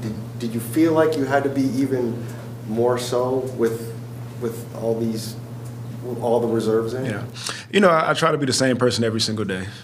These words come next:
Speaker 2: you know, uh, try to come in and be an example as best I can. Um, and I really didn't change up much, to be honest with you. I said a couple things more than I would say during a normal week, but for the most part,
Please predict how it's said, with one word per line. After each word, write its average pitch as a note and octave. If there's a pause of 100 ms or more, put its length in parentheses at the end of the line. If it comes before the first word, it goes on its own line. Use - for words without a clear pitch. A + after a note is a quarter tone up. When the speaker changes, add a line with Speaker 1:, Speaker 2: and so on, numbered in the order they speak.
(120)
Speaker 2:
you G#2
know, G2 (100)
uh, A2+
try B2
to A#2+
come B2
in A#2
and A2+
be A#2+
an A2+
example A2+
as G2+
best A2+
I A#2
can. A2 (380)
Um, G2+
and A#2
I B2+
really C#3
didn't C3
change C3
up C3+ (280)
much, C3+
to B2+
be B2
honest B2
with B2+
you. C#3
I B2
said B2+
a A#2+
couple B2+
things B2
more B2
than A#2+
I A#2+
would A2+
say B2 (340)
during C3
a B2+
normal B2+
week, B2+
but A#2
for B2
the A#2+
most A#2+
part, B2